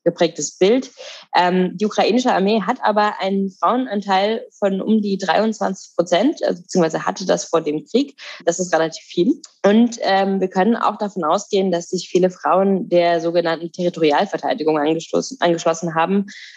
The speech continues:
Ähm, das sind so ZivilistInnen, die ein, ein, ein kurzes Training bekommen vielleicht, ähm, und die sich, äh, bewaffnen,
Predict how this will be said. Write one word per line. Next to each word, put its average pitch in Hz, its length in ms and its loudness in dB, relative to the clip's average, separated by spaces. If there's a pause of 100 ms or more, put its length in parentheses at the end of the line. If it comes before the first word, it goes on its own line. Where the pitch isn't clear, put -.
(140)
Ähm, 170 420 0
das 156 160 -2
sind 185 320 0
so 160 540 2 (380)
ZivilistInnen, 214 1600 0 (200)
die 165 200 4
ein, 147 220 0
ein, 156 260 -2
ein 151 420 0
kurzes - 280 -2
Training 220 300 2
bekommen 190 640 -2
vielleicht, 180 400 0
ähm, 170 360 0
und 165 200 -6
die 170 100 -2
sich, 170 360 -2
äh, 170 120 2
bewaffnen, 185 720 0